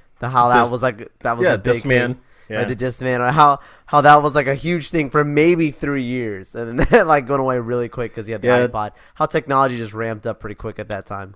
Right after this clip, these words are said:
Speaker 2: Yeah, issue with the Discman was battery life. Always
Speaker 1: Yes.
Speaker 2: was battery life, yeah. And it, it, it was crazy 'cause, uh, it, it, those things ate batteries,
Speaker 1: Yeah.
Speaker 2: uh, insanely,
Speaker 1: Scratch
Speaker 2: you know,
Speaker 1: discs, too.
Speaker 2: quick.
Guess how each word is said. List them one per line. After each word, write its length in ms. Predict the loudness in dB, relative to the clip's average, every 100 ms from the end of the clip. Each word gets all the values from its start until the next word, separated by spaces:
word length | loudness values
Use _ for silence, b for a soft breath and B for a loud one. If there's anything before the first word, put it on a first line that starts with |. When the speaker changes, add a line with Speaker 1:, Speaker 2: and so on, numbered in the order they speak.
| _
Speaker 2:
Yeah, 220 | -2 0 2
issue 240 | 0 -2
with 120 | -2
the 60 | -2
Discman 420 | -2 -2 -4 -6
was 120 | -6
battery 280 | -4 -2 -2
life. 380 | -4 -6 -8 _ _ _ _ _
Always 280 | -8 -4 -4
Speaker 1:
Yes. 80 | -4
Speaker 2:
was 160 | -6
battery 260 | -4 -4 -2
life, 240 | -2 -2
yeah. 380 | -4 -4 -4 -8 -8
And 420 | -4 -4 -6 -8
it, 180 | -8 -4
it, 160 | -6
it 120 | -4 -6
was 120 | -6
crazy 400 | -4 -4 -6 -10
'cause, 220 | -10 -8
uh, 140 | -6 -6
it, 60 |
it, 360 | -8 -8 -10 -6
those 200 | -6 -6
things 340 | -10 -10 -14 _ _
ate 340 | -10 -10 -12
batteries, 680 | -10 -8 -8 -10 -14 -16 -20 b b b b
Speaker 1:
Yeah. 240 | -16 -14
Speaker 2:
uh, 60 | -12
insanely, 720 | -12 -12 -8 -8 -8 -10 -12
Speaker 1:
Scratch 340 | -16 -6 -4 -4
Speaker 2:
you 60 |
know, 60 | -8
Speaker 1:
discs, 280 | -10 -12 -8
too. 60 |
Speaker 2:
quick. 460 | -6 -6 -10 -14 -20